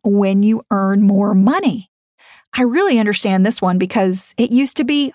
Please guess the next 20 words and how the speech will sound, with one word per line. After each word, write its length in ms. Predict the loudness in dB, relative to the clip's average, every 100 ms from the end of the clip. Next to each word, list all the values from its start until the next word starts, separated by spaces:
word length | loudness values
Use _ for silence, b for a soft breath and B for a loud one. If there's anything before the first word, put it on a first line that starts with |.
| 0
my 360 | 2 2 0 -2
reason 380 | 0 0 -2 -2
for 160 | 0
not 260 | 0 0 -2
saving 460 | -2 -2 -2 -2
when 180 | 0 0
I 280 | 0 0 -2
first 260 | -2 -4 -4
started 340 | -4 -2 -2
working. 500 | -2 -2 -6 -6 -10 _ _ B B B
You 220 | 2 2
might 240 | 0 -4 -6
think 220 | -6 -4
that 100 | -2
because 440 | -2 -2 -2 0
you're 160 | 0 0
young, 680 | 0 0 0 0 -2 -8 -10 _ _
you've 240 | -2 0
got 200 | 0 -2
an 120 | -2